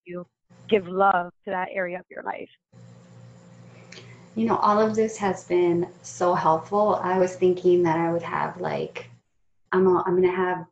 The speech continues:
Speaker 2: millions of questions and I'm gonna, like, try to break it down. But I think everything that you spoke about, um, within wanting to become an entrepreneur or, you know, changing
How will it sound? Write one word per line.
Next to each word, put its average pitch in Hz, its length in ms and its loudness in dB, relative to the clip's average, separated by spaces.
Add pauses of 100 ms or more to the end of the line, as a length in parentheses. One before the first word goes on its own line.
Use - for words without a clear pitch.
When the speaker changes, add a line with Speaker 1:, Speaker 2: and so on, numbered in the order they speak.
(120)
Speaker 2:
millions 185 340 4
of 185 140 -6
questions 226 640 -4
and 190 100 4
I'm 185 120 6
gonna, 180 160 4
like, 170 100 -4
try 196 180 -2
to 185 120 2
break 175 260 0
it 170 140 -2
down. 190 280 6
But - 120 2
I 185 220 4
think 233 300 0
everything 208 520 2
that 185 160 4
you 170 120 0
spoke 165 400 -2
about, 214 380 -2 (420)
um, 165 400 0 (100)
within 175 500 4 (440)
wanting 185 280 6
to 185 140 -2
become 180 280 0
an 170 100 2
entrepreneur 214 880 0
or, 165 460 2
you 180 100 2
know, 165 120 0
changing 170 420 0